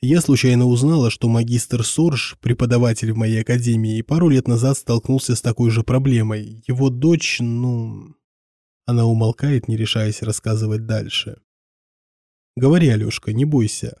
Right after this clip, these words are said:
подбадриваю я ее. «Ну, и я подумала, пойду поговорю с ним, эм, почитаю его мысли». «Что? Не понял. Что вы сделали?» удивляется командор. «Пусть она закончит, господин генерал. Это сейчас важнее, чем разборки с ней»,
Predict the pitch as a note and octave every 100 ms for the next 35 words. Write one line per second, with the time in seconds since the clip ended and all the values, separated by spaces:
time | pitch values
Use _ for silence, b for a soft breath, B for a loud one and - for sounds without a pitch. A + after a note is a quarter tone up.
0 | _ A2 A2+ A2 A2 G#2+ A2 A2 A2 A2
1 | G#2+ G#2+ - _ _ _ _ _ _ _
2 | F#3+ G3 B2+ B2 B2 B2 C#3 C3 A#2 A#2+
3 | A#2 C#3+ C3+ A#2+ A#2+ B2+ C#3+ C3+ - A2
4 | G#2 G#2 G#2 G#2+ - - C3 A#2+ A2+ A2+
5 | B2 C3+ A#2+ - G#2+ G#2 _ _ _ _
6 | _ _ _ _ _ - - C3+ C#3 -
7 | _ _ - A#2+ A#2 D3 B2 G#2 - _
8 | - - A#2+ A#2+ C3+ B2 C3+ C#3+ C#3 C#3
9 | - _ _ B2 B2+ B2 B2 A#2 A#2 B2
10 | B2 B2 B2 - _ _ _ _ _ _
11 | _ - G3 C#3+ C3 A#2+ B2+ C3 A#2 A#2+
12 | B2 - A#2+ A#2 A#2 A#2 A#2 A2+ G#2+ A2
13 | - A#2+ A2+ B2+ C3 A#2+ C3+ C3+ D3+ A#2+
14 | - A#2 B2 A2+ A#2 A2+ A2 - A2+ G#2+